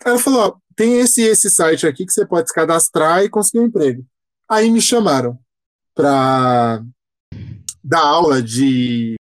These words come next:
eu não lembro se era de inglês ou se era de português ou se era dos dois lá na China. E eu falei, "Mano, tá tudo uma bosta mesmo, né?" Eu tinha acabado de, de ser chutado pela, por aquela famosa namorada, né, que, que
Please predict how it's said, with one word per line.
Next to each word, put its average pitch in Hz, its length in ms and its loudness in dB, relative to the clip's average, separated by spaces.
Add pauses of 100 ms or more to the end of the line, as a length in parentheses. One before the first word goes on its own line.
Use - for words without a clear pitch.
(440)
eu 151 100 0
não 175 120 2
lembro 208 220 2
se 208 120 0
era 196 120 2
de 170 140 -4
inglês 170 320 0
ou 190 60 -2
se - 140 -2
era 175 140 0
de 156 100 -10
português 156 600 -2
ou 180 60 0
se 175 100 0
era 180 140 0
dos 185 200 -4
dois 120 260 -2
lá 101 200 -8 (420)
na 135 140 0
China. 113 400 -6 (520)
E 185 120 0
eu 196 60 -2
falei, 233 240 0
"Mano, 208 240 0
tá - 260 -10
tudo 196 180 -4
uma 165 140 -4
bosta 147 480 0
mesmo, 185 260 -2
né?" 170 100 0
Eu 156 40 0
tinha 196 180 -2
acabado 185 480 0
de, 127 460 -4 (560)
de 127 140 0
ser 156 180 2
chutado 143 720 0
pela, 123 580 -2 (640)
por 139 100 -2
aquela 135 240 0
famosa 156 760 0
namorada, 127 800 0
né, 120 360 -6
que, 127 340 -16
que 123 380 -12